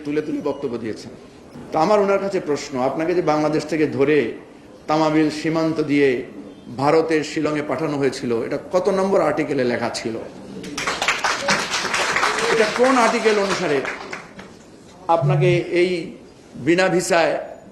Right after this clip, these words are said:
বিনা ভাড়ায় আপনাকে এই পরিভ্রমণ করানো হয়েছে,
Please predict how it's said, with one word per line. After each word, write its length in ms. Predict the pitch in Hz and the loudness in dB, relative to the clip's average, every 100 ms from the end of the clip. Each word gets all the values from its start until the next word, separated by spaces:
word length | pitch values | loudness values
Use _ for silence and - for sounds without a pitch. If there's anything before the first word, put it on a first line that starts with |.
| - | -12
বিনা 320 | 123 165 175 | -4 0 2
ভাড়ায় 480 | 139 156 160 143 - - - | 2 2 4 2 -2 -8 -8
আপনাকে 360 | 139 147 147 | -6 -4 0
এই 80 | 147 | 0
পরিভ্রমণ 560 | 147 147 147 156 151 147 | 2 0 0 0 -2 -2
করানো 240 | 135 135 | 0 0
হয়েছে, 360 | 127 123 - | 0 -2 -2